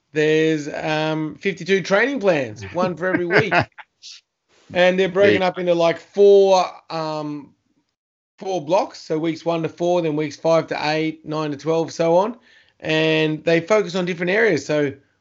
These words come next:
Speaker 1: weeks one to four, we focus on consistency, then on footwork,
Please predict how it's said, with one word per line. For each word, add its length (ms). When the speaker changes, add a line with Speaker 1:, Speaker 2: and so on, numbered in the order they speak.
Speaker 1:
weeks 240
one 180
to 60
four, 320
we 80
focus 340
on 140
consistency, 800
then 180
on 180
footwork, 720